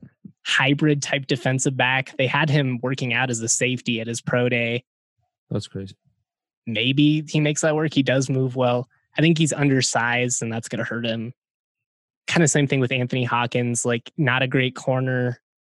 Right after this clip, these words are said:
Speaker 2: Yeah.
Speaker 1: He's a good athlete, so maybe he could make an impact on special teams or as a returner. But Jamal and Jalen definitely would be the two guys that I see having the best chance of, of making, making them, making it work or whatever.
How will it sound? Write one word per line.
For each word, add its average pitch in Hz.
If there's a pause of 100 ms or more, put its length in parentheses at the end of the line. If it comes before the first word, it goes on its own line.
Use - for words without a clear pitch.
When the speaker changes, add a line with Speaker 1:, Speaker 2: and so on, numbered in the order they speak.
Speaker 2:
Yeah. 90 (440)
Speaker 1:
He's 135
a 139
good 165
athlete, 127
so 131
maybe 123
he 127
could 127
make 123
an 123
impact 127
on 120
special 123
teams 123
or 117
as 117
a 117
returner. 147 (720)
But 135
Jamal 156
and 131
Jalen 120
definitely 120
would 117
be 117
the 117
two 131
guys 117
that 120
I 120
see 120
having 113 (580)
the 160
best 131
chance 120
of, 127
of 143
making, 151 (160)
making 151
them, 170 (640)
making 131
it 104
work 107
or 110
whatever. 123